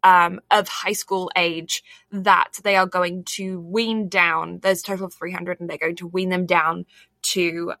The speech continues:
um, a fighting few who will then become the top striker and eventually take Japan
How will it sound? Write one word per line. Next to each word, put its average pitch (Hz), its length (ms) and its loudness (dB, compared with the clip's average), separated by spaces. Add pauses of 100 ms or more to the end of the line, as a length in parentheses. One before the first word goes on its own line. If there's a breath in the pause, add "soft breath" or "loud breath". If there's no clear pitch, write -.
um, 175 560 2
a 202 80 0
fighting 185 480 -4
few 190 480 -4 (320 soft breath)
who 220 220 0
will 190 180 0
then 180 320 2
become 180 560 0
the 185 220 -6
top - 340 2
striker 180 640 0
and 175 320 -6
eventually 170 540 -8
take - 520 -6
Japan 160 600 -4